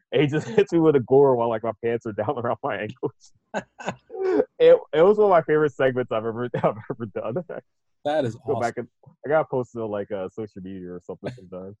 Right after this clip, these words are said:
Speaker 1: <laughs>
Speaker 2: All right, so I gotta ask this que-, I, you know, inquiring minds wanna know. So, are you more nervous, like, that first match that you have,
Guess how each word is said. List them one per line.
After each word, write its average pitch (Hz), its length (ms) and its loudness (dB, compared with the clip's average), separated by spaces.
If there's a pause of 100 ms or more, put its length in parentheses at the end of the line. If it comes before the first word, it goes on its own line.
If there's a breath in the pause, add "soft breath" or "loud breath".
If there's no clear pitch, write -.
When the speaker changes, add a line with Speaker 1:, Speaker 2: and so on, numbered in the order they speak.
Speaker 1:
<laughs> - 1200 -20
Speaker 2:
All 151 100 0
right, 113 240 0
so 131 360 0
I 139 100 -2
gotta 131 180 0
ask 120 220 -4
this - 80 -20
que-, - 120 -14
I, 135 220 -8
you 143 120 -6
know, 120 80 -2
inquiring 151 540 4
minds 131 300 0
wanna 113 200 -6
know. 98 280 -16 (100)
So, 127 380 0 (1300 soft breath)
are 127 100 0
you 165 180 0
more 165 300 2
nervous, 135 720 0
like, 120 260 -4
that 117 200 -4
first 131 360 -4
match 127 420 -4
that 135 140 -4
you 135 120 -4
have, 131 380 -2